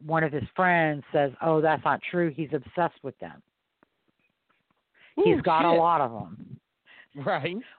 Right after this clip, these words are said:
Speaker 1: When he can get his dad to give him money, he buys more.
Speaker 2: Ooh, shit.
Speaker 1: Um,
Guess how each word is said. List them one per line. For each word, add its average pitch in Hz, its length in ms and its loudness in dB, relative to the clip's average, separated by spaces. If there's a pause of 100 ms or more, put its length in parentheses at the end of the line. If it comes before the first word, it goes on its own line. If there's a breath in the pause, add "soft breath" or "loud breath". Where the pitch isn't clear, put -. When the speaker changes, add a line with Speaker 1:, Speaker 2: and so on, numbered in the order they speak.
Speaker 1:
When 180 160 2
he 196 140 4
can 190 160 0
get 202 140 2
his 196 140 2
dad 190 240 2
to 170 60 -6
give 165 180 0
him 170 120 -4
money, 170 420 0 (340 soft breath)
he 190 180 0
buys 147 340 2
more. 160 380 -2 (1000 soft breath)
Speaker 2:
Ooh, 370 180 -4
shit. - 160 -8
Speaker 1:
Um, 143 560 2